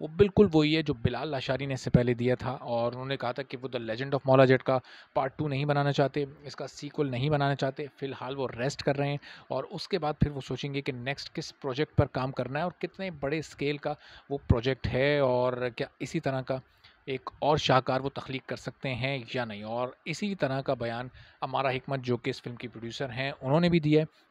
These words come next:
और बड़ा वाज़ेह उन्होंने बता दिया कि फ़िलहाल, अ, वो भी रेस्ट करेंगी और एंजॉय कर रही हैं, सेलिब्रेट कर रही हैं The Legend of मौला जट की इस कामयाबी को। और फ़िलहाल कोई इरादा नहीं है, अ, The Legend of मौला जट के पार्ट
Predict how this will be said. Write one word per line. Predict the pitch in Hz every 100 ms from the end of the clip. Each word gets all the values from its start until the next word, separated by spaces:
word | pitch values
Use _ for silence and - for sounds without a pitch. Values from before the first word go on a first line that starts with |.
| -
और | 120 120 120 120 - -
बड़ा | 120 147
वाज़ेह | 135 135 147
उन्होंने | 147 143
बता | - 127
दिया | 135 143
कि | 135
फ़िलहाल, | - 160 147 135 147 143 - - -
अ, | 131 123 113
वो | 127
भी | 143 165 170
रेस्ट | 135 139 -
करेंगी | 143 147 151 147
और | 131 127
एंजॉय | 139 123 127 143
कर | 151
रही | 135 143
हैं, | 139
सेलिब्रेट | 131 127 117 135 143
कर | 135
रही | 135
हैं |
The | 131
Legend | 117 117 139
of | 139 -
मौला | 123 123
जट | 127
की | - 131
इस | 123
कामयाबी | 131 120 123 143 147
को। | 143 143 - - -
और | 123 127 131
फ़िलहाल | - - 160 170 135 143 160
कोई | - 190
इरादा | 165 139 147
नहीं | 139 131
है, | 127 - _
अ, | 127 123
The | 120
Legend | 120 123 143
of | 131
मौला | 131 123
जट | 123 123
के | - 131 127 - - _
पार्ट | 151 147